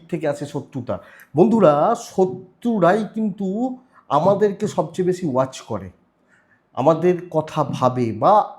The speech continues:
আমাদেরকে নিয়ে ভাবে, তাই না? এবং তারা আমাদের উন্নতি বলুন, সাকসেস বলুন, আমাদের ভালো থাকা বলুন, সেটা সহ্য করতে পারে না, সেখান থেকেই তো শত্রুতা করে।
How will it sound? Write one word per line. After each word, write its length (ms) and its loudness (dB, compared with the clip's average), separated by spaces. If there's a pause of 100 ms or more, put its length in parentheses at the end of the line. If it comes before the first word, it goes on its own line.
(100)
আমাদেরকে 640 -2
নিয়ে 420 0
ভাবে, 260 -6
তাই 160 -2
না? 160 -8 (880)
এবং 520 2 (540)
তারা 180 4
আমাদের 400 2
উন্নতি 460 -2
বলুন, 360 -4
সাকসেস 500 -6
বলুন, 420 -2
আমাদের 320 -2
ভালো 300 -2
থাকা 280 -8
বলুন, 400 -4 (380)
সেটা 280 -4
সহ্য 360 -8
করতে 300 -10
পারে 340 -6
না, 240 -6
সেখান 320 -6
থেকেই 160 -2
তো 100 -4
শত্রুতা 420 -4
করে। 220 -10